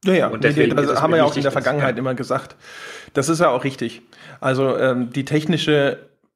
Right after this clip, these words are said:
Speaker 1: Möglichkeit, das vernünftig umzusetzen. Ich meine, jetzt könnte man natürlich auch sagen, ja, dann bleibt beim be-, bestehenden System und, äh, erwei-, da-, das Einzige, was wir machen würden, wäre ja sozusagen diese Lücke noch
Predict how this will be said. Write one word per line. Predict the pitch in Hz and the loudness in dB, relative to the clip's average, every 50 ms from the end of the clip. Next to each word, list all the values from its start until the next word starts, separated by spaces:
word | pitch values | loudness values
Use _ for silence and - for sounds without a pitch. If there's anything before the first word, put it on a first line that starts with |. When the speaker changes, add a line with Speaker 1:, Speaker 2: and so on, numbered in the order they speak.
| _ _ _ _ _ _ _ _ _ | _ _ _ _ _ _ _ _ _
Speaker 1:
Möglichkeit, | - - - 165 156 151 156 151 156 180 - - 160 156 156 - 151 143 131 - | -18 -8 -4 -2 0 2 4 4 4 2 2 0 -2 -4 -2 0 0 0 2 0
das | 135 135 | -2 -2
vernünftig | - 151 143 147 156 165 156 160 - 135 135 | 0 0 2 2 2 2 0 0 -4 -6 -4
umzusetzen. | - 151 147 147 - 143 131 135 120 - - 120 | -2 -2 -2 0 -2 -2 -2 -2 -4 -4 -4 -6
Ich | 120 123 | -2 0
meine, | 151 156 165 165 147 147 143 143 | 0 2 2 2 2 0 0 0
jetzt | 147 - - | -2 -4 -2
könnte | - 165 175 | -2 -2 0
man | 160 143 143 | 0 0 0
natürlich | 143 - 151 139 127 - | 0 -2 -4 -4 -2 0
auch | 104 139 147 147 | 0 0 0 0
sagen, | - 135 123 123 120 131 139 143 - | 0 0 0 0 0 -4 -6 -8 -6
ja, | 147 143 139 139 143 156 156 | -2 0 2 4 4 4 2
dann | 143 131 131 | 2 0 -2
bleibt | 127 113 120 123 - | 0 0 0 0 0
beim | - 120 123 120 117 110 | 0 0 0 0 -2 -2
be-, | 127 - - 117 | -2 0 0 -2
bestehenden | - 127 113 - 139 151 156 139 135 131 131 127 123 117 - 123 | -4 -4 -4 -2 -2 -2 -2 -2 -2 -2 -2 -2 -4 -4 -6 -6
System | 120 123 113 - - - 135 131 139 156 | -6 -6 -8 -6 -4 -2 0 0 0 0
und, | - 135 135 127 117 123 - | 0 0 -2 -2 -4 -6 -6
äh, | - 127 120 - | -6 -4 -4 -2
erwei-, | - 123 120 120 113 127 127 131 - - - 127 | 0 -2 -2 -2 0 0 2 2 0 -2 -6 -6
da-, | 127 131 127 | -2 -2 -2
das | - - 127 - 143 - | -2 -2 -4 -4 0 2
Einzige, | 131 143 156 - 156 151 147 131 | 2 2 0 2 2 0 2 2
was | 143 139 - | 0 -2 0
wir | 139 127 127 | 0 0 2
machen | 120 127 135 135 - 143 135 123 | 2 2 0 2 0 -2 -2 0
würden, | - 135 131 127 127 117 | 0 0 0 0 -2 -2
wäre | 127 123 120 | 0 2 2
ja | 120 120 | 2 0
sozusagen | - 127 113 - 123 127 127 127 127 | 0 -4 -6 -4 -2 0 0 0 0
diese | 120 123 107 123 | -2 -2 -2 0
Lücke | 117 117 127 139 143 - 135 | 0 2 2 2 2 0 0
noch | 117 113 110 113 - - | 2 2 0 0 -2 -6